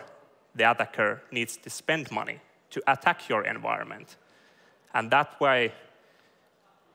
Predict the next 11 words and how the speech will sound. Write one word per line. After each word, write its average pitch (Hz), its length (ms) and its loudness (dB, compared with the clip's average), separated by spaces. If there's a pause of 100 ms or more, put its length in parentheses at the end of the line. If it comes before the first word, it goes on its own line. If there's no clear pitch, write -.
(160)
it, 135 140 -2 (180)
it 127 200 -6
can 139 260 2
be 135 140 -2
so 131 420 2 (320)
that - 360 0 (380)
your 120 240 0
company 113 600 -2
is - 180 -8
not 117 240 0
that 113 400 2